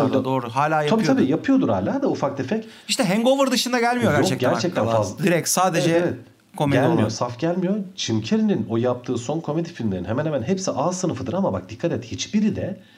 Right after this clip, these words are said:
Speaker 2: hani, e, çok güçlü film sayılmaz yani. Çok değerli film sayılmaz yani. Hani
Speaker 1: Değil, değil.
Speaker 2: değil abi. Demek ki, demek ki hani saf komedi ya da saf belli türler, hani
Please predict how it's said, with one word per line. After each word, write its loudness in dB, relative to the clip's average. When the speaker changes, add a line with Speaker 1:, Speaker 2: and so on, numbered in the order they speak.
Speaker 2:
hani, -6
e, -8
çok -4
güçlü -4
film -6
sayılmaz -2
yani. 0
Çok -4
değerli 2
film -2
sayılmaz 0
yani. 0
Hani 0
Speaker 1:
Değil, -2
değil. 0
Speaker 2:
değil 4
abi. 0
Demek 0
ki, -4
demek -2
ki -6
hani -2
saf -6
komedi -2
ya -2
da -2
saf -6
belli 0
türler, -4
hani -8